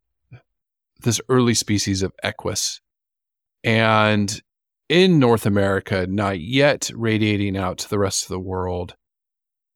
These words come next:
And we're gonna talk about this story next, about how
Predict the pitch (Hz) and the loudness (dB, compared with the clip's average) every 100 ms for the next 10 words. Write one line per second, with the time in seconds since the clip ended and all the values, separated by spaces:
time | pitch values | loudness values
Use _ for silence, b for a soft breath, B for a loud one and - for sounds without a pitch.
0 | _ - 127 139 135 - - 170 - 117 | _ -2 0 0 -2 -6 0 0 0 0
1 | 101 95 98 - - 101 98 90 90 92 | -2 -2 -4 -4 -6 -4 -2 -2 -2 -4
2 | 95 90 - - 101 90 90 87 - - | -6 -6 -8 -8 -6 -4 -4 -4 -10 -16
3 | - 143 156 107 95 104 | -4 0 2 2 0 -4